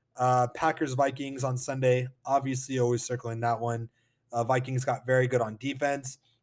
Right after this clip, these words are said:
They got a new head coach in Kevin O'Connell. Uh, I believe they're gonna really open up that offensive passing game. And like I said, Davante Adams left the Packers. Uh, so we're looking at some rookies, Christian Watson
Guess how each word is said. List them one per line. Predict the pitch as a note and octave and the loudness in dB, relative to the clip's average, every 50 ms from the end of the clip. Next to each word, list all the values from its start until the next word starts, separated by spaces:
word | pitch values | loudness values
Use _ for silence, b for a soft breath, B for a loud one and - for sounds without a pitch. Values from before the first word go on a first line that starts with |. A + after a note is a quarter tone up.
| _ _ _ | _ _ _
They | C3 B2+ | 0 2
got | C3 B2 | 2 2
a | A#2+ | 0
new | B2 C3 C3 B2 | 0 0 0 0
head | A#2+ C3 B2 B2 | 0 0 -2 -2
coach | - - D#3 D#3+ D#3+ D#3+ - | 0 4 4 4 4 2 -4
in | D3 C3 | -10 -6
Kevin | C3 C#3 B2 A#2+ | -4 -4 -2 -2
O'Connell. | A2+ G#2+ - - C#3+ D3 D3+ D3 D3 D3 D3 b b b b b b b _ _ B2 | -4 -6 -4 -4 -2 0 0 0 0 0 -2 b b b b b b b _ _ 0
Uh, | A#2+ | 2
I | A#2 A#2 A#2 | 2 2 2
believe | A#2 B2 B2+ B2 C3 C3 C3 B2+ A#2+ | 0 -2 -2 -2 0 0 -2 -2 0
they're | A#2+ B2+ A#2+ | 0 0 0
gonna | A#2 B2 B2 B2 A#2+ A#2 A#2 A#2 - - | 2 0 0 0 0 0 -2 -4 -6 -6
really | C3 D3 C#3+ C#3+ C#3 | -4 -4 -4 -4 -4
open | C#3 C#3 C3+ C3 C3+ C3 | -2 -4 -2 -2 -2 -2
up | C3 C3 B2+ | -2 -2 0
that | B2 A#2+ A#2+ | 0 2 2
offensive | A#2+ A#2+ A#2+ - A#2 - - - | 2 2 0 -4 -10 -14 -14 -8
passing | - - - - - C3+ C3+ | -4 -4 -2 -2 -2 -4 -2
game. | B2+ C3 C3 C3 C3 C3 C3 b b b b b b _ _ - | 0 2 2 2 0 -2 -4 b b b b b b _ _ -2
And | B2+ B2 B2 B2 A#2+ A#2+ A#2+ B2 - | 0 2 2 2 0 -2 -4 -6 -4
like | B2+ B2 B2 | -4 -4 -2
I | B2+ B2 | -2 -2
said, | - - E3+ E3 E3 D#3+ D#3+ D#3 - _ _ _ | 0 2 4 4 4 2 0 -6 -14 _ _ _
Davante | - C#3 C3 C#3+ C#3+ B2+ C#3 | -10 -2 2 2 2 2 0
Adams | C#3 C#3 C#3 C#3+ C#3+ C#3+ C3+ B2+ B2 | 0 2 4 4 4 2 -2 0 0
left | D#3+ F3 - - | 0 0 0 -2
the | D#3+ | -6
Packers. | - D3+ D#3 D3+ D3 - D#3+ D#3 D#3 D3 - - - _ _ _ _ _ _ - | -2 0 0 0 2 2 2 2 2 0 -2 -8 -12 _ _ _ _ _ _ 0
Uh, | C3 C3 C3+ C3+ C3 C3 B2+ | 4 6 8 8 6 6 2
so | C3 - D#3 | 0 0 0
we're | C#3+ C#3+ D3 | 2 2 4
looking | D3+ D#3 D3+ D#3 D3+ D3 | 4 4 4 2 2 0
at | C#3+ C3+ - - | 0 -2 -4 -8
some | - - D#3+ D#3 | -4 -2 0 6
rookies, | D3+ D#3+ D#3+ D#3+ D#3+ D#3+ D#3+ D#3 D#3 D3 - - _ _ _ _ _ _ _ _ _ | 6 6 6 6 4 4 4 4 2 0 -4 -10 _ _ _ _ _ _ _ _ _
Christian | - - F3 E3 - - E3 D#3 | -2 0 0 0 0 -2 -2 2
Watson | D3+ D3 C#3+ C#3+ C3+ C3+ - D3 C#3 C3+ C#3 C3+ C3+ C3+ | 4 6 6 6 4 2 0 0 -2 -2 -4 -6 -10 -14